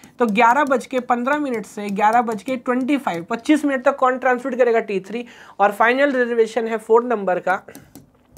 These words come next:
ग्यारह बज के पच्चीस मिनट से ग्यारह बज के थर्टी फ़ाइव, पैंतीस मिनट तक कौन ट्रांसमिट करेगा? स्टेशन फ़ोर। और ये पूरी प्रोसेस कंप्लीट हो जाएगी। फिर से यही गेम चलेगा।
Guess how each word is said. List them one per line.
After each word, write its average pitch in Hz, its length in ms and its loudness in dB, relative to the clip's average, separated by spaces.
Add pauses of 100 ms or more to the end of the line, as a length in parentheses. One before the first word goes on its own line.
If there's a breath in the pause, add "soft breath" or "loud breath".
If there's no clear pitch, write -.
(100)
ग्यारह 190 320 2
बज 214 160 -2
के 226 100 2
पच्चीस 214 380 -4
मिनट 208 220 -6
से 202 260 -8 (440 loud breath)
ग्यारह 214 300 4
बज 220 200 -4
के 254 80 -4
थर्टी 226 360 0
फ़ाइव, 175 260 -4
पैंतीस 233 400 -2
मिनट 240 240 -4
तक 254 120 2
कौन 240 240 2
ट्रांसमिट 254 380 0
करेगा? 247 260 4
स्टेशन 202 420 -2
फ़ोर। 240 320 2 (300 loud breath)
और 262 80 6
ये 311 60 6
पूरी 320 220 0
प्रोसेस 285 360 -2
कंप्लीट 202 420 -6
हो 196 80 -4
जाएगी। 185 420 -4 (200 loud breath)
फिर 294 180 2
से 240 140 -2
यही 226 240 4
गेम 240 260 0
चलेगा। 247 460 0